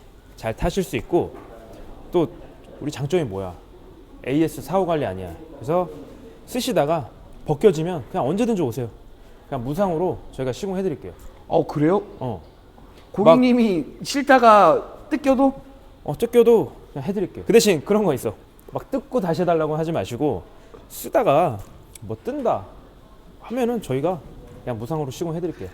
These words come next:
Speaker 2: 근데 이제 뜯고 다시 해달라는 건 이제 양심에 맡기는 거네요, 따지고 보면.
Speaker 1: 보면 알지.
Speaker 2: 아, 보면 알아요?
Speaker 1: 어, 그래서, 어,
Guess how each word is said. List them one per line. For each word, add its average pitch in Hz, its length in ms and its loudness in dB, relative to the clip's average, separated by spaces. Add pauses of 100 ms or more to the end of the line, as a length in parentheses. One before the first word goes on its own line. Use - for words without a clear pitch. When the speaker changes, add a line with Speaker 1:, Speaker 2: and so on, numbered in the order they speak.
(180)
Speaker 2:
근데 190 180 2
이제 175 500 2
뜯고 294 300 0
다시 190 240 2
해달라는 208 400 4
건 160 120 2
이제 147 140 2
양심에 202 420 4
맡기는 175 400 0
거네요, 127 300 0
따지고 196 300 2
보면. 127 320 -2 (800)
Speaker 1:
보면 160 180 0
알지. 123 320 -4 (240)
Speaker 2:
아, 127 120 -2
보면 139 260 -2
알아요? 107 280 -2
Speaker 1:
어, 110 280 -8 (500)
그래서, 127 380 -4 (640)
어, 95 320 -12